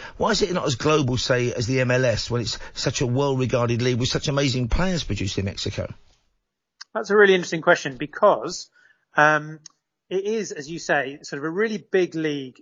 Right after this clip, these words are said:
Speaker 2: in, of course, Mexico and more broadly Latin America. But historically,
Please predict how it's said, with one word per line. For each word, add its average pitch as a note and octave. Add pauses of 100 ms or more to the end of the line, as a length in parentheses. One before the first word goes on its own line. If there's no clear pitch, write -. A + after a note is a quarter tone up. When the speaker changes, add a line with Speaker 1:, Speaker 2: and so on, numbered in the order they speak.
Speaker 2:
in, C#3 (120)
of A#2+
course, C#3
Mexico C#3
and C3+
more C#3+
broadly C#3 (300)
Latin C#3+
America. D#3+
But C#3+
historically, F3